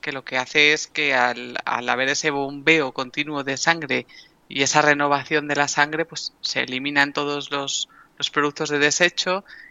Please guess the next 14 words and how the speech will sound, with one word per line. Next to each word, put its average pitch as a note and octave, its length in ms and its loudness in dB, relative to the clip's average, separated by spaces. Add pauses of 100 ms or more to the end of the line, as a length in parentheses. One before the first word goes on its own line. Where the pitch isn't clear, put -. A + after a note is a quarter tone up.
(140)
llega D3+ 220 6
sangre D3 400 0
nueva F3 420 0
con D3+ 160 -6
más C3 220 -6
oxígeno, D#3+ 560 -6
más C3+ 200 -2
nutrientes, F3 760 -2
que C#3 120 -6
va B2 120 4
a B2 60 0
cicatrizar C#3 840 2
antes C#3 360 0
esos, - 360 -8